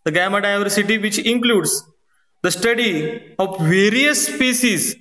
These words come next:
various communities which occurs in that ecosystem. As well as sometime different, different ecosystem can be studied in gamma diversity. तुमच्या लक्षात आलं असेल की इकोसिस्टम म्हणजे खूप मोठा प्रकार झाला.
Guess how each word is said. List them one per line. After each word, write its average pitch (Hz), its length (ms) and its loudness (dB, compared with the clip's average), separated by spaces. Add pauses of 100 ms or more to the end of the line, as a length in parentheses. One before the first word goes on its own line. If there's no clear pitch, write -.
(240)
various 214 520 2
communities 240 640 0 (440)
which 196 160 0 (100)
occurs 254 460 0
in 220 160 2
that 220 240 0
ecosystem. 226 680 0 (880)
As 240 260 2
well 269 140 4
as 208 460 0
sometime 226 540 0 (420)
different, 254 400 0
different 240 320 0
ecosystem 226 760 0
can 214 140 0
be 214 100 0
studied 208 520 0 (420)
in 196 80 -2
gamma 185 280 0
diversity. 143 520 -4 (1300)
तुमच्या 196 220 0
लक्षात 220 280 0
आलं 220 160 2
असेल 214 220 -2
की 208 140 -2
इकोसिस्टम 226 680 0
म्हणजे 208 220 2
खूप 226 260 -2
मोठा 226 220 2
प्रकार 196 320 0
झाला. 120 320 0